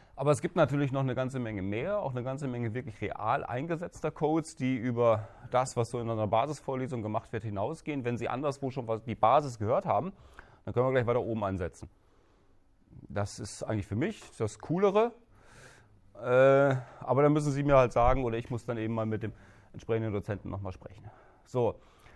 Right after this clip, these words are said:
mindestens, und das finde ich total klasse, das Ding, mindestens den Reed-Solomon-Code, den werden wir rechnen, weil das macht Spaß. Das ist da unten, das fünf vier.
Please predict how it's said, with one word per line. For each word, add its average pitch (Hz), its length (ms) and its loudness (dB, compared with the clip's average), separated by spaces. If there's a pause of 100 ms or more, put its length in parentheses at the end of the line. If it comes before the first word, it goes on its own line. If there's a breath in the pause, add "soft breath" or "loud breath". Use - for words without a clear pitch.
(180 soft breath)
mindestens, 165 640 2
und 110 100 -6
das 139 180 0
finde 127 160 -4
ich 113 80 -10
total 110 320 -4
klasse, 190 640 -6 (440 soft breath)
das 135 220 -8
Ding, 147 260 -4
mindestens 170 480 -6
den 127 140 -4
Reed-Solomon-Code, 165 880 -4 (460 loud breath)
den 123 180 -2
werden 123 240 2
wir 104 160 -2
rechnen, 147 460 -8
weil 107 160 -2
das 120 200 -8
macht 110 220 -10
Spaß. 117 580 -4
Das 117 120 -18
ist - 120 -18
da 113 60 -6
unten, 117 240 -8
das 104 100 -10
fünf - 240 -12
vier. 139 240 -8